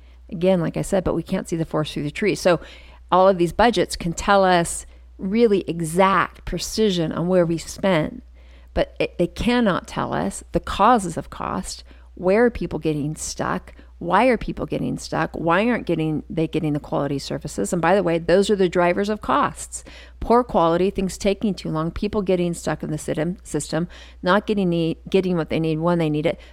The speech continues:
Those are the things that drive the cost, right? You can't see that in the budget, and yet we believe that more data in the budget, more numbers will somehow help us see something that literally you, you can't pick up on that. So again, it goes back to what are the important questions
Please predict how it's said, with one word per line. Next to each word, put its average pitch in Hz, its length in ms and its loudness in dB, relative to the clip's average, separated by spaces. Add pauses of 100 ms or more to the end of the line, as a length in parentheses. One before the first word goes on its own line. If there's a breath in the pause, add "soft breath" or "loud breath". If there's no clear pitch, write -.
(100)
Those 226 320 6
are 220 100 4
the 170 100 0
things 185 220 -2
that 208 180 -4
drive 247 380 0
the - 60 0
cost, - 440 -8
right? 185 320 2 (240 loud breath)
You 190 80 -2
can't 226 300 0
see 214 160 0
that 185 140 4
in - 60 -2
the 190 60 0
budget, 190 420 4
and 170 200 2
yet 208 380 2
we 175 100 0
believe 175 320 0
that 165 120 -2
more 170 180 0
data 185 540 2
in 156 100 -2
the 151 60 0
budget, 151 400 -2
more 165 180 -2
numbers 160 460 0
will 160 80 -8
somehow 156 520 -2 (540 soft breath)
help - 200 -2
us 170 120 0
see 226 200 0
something 156 540 0
that - 200 -2
literally 175 380 2
you, 165 140 -2 (180)
you 165 140 -6
can't - 340 -4
pick - 180 -2
up 143 200 -2
on 139 80 -2
that. 127 260 -6
So 180 320 4 (340 loud breath)
again, 254 360 4
it - 100 -6
goes 196 220 2
back 202 280 -2
to 165 320 0 (440 soft breath)
what 190 320 4
are 196 40 -2
the 196 160 0
important - 640 -4
questions 160 580 -4